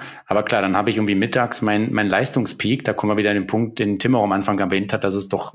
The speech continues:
stark von der, ja, vom eigenen Nutzungsverhalten an, äh, äh, abhängt. Und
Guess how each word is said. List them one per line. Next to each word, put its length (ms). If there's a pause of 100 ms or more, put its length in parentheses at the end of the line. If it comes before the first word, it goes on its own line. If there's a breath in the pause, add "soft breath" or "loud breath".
stark 380
von 200
der, 300 (440 loud breath)
ja, 60
vom 140
eigenen 300
Nutzungsverhalten 760
an, 400 (440 loud breath)
äh, 60
äh, 760 (100)
abhängt. 540 (560 loud breath)
Und 840